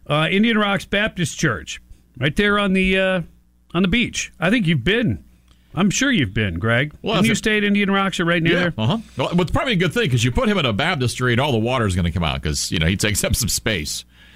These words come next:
Speaker 1: Yeah.
Speaker 2: So that's probably a good idea.
Speaker 1: Yeah, and he, he's, uh, he's pretty happy about it. Now,
Speaker 2: Awesome.
Speaker 1: no, he's,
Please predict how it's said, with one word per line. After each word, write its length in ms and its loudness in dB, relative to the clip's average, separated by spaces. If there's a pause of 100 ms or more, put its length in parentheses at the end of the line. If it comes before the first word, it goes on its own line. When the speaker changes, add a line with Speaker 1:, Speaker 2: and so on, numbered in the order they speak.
Speaker 1:
Yeah. 480 0
Speaker 2:
So 160 -4
that's 160 -2
probably 180 0
a 60 0
good 120 0
idea. 320 -4 (160)
Speaker 1:
Yeah, 380 0
and 100 -2
he, 280 0 (160)
he's, 480 0
uh, 380 2 (220)
he's 200 -8
pretty 200 0
happy 320 0
about 280 0
it. 120 -8 (220)
Now, 160 0
Speaker 2:
Awesome. 120 -6
Speaker 1:
no, 160 0
he's, 380 0